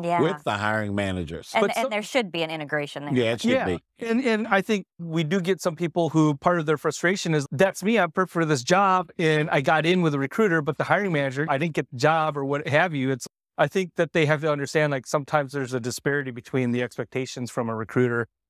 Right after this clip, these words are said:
Speaker 1: Yeah.
Speaker 3: hiring manager.
Speaker 1: And that's something that hiring managers can change is by
Speaker 3: Yeah.
Speaker 1: giving the information that's really needed. And if maybe you don't get it,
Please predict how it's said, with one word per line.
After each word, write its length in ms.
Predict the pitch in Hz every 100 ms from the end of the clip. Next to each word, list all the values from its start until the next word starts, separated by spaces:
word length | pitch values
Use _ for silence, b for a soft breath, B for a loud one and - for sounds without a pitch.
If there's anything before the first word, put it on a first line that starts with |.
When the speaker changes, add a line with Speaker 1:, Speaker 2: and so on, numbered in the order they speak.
| -
Speaker 1:
Yeah. 180 | 135 117
Speaker 3:
hiring 220 | 120 107
manager. 140 | 107
Speaker 1:
And 120 | 180
that's 160 | 180 180
something 240 | 220 190 180
that 140 | -
hiring 280 | - 143 143
managers 340 | 151 147 147
can 160 | - 180
change 460 | - 190 208 135 135
is 100 | 151
by 200 | 147 147
Speaker 3:
Yeah. 140 | 123
Speaker 1:
giving 260 | 165 156 165
the 100 | 151
information 540 | 156 151 139 147 -
that's 160 | 143 -
really 220 | 165 156
needed. 360 | 147 160 156 143
And 140 | 165 208
if 120 | -
maybe 260 | 190 233 262
you 80 | 240
don't 160 | 196
get 100 | 208
it, 120 | 208